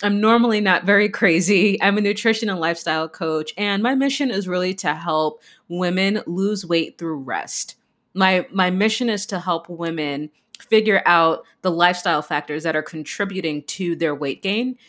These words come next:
contributing to their inability to achieve their weight loss goals,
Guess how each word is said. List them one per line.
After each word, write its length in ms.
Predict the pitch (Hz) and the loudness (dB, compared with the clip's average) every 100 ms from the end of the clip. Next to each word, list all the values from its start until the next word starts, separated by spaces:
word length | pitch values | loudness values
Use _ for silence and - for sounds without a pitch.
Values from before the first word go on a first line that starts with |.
| _ | _
contributing 520 | - 185 196 180 175 | -8 -4 -4 -2 -4
to 120 | 175 170 | -4 -4
their 120 | 160 | -2
inability 560 | 156 160 165 160 147 | -2 -4 -2 -2 -2
to 380 | 147 - 185 156 | -6 -4 -2 -2
achieve 720 | 160 - - 214 208 175 160 147 | -2 -6 -6 -2 0 0 -2 -4
their 120 | 156 | -2
weight 200 | 147 147 | -2 -2
loss 240 | 160 175 | -4 -4
goals, 440 | - 196 226 254 | -4 -4 -4 -6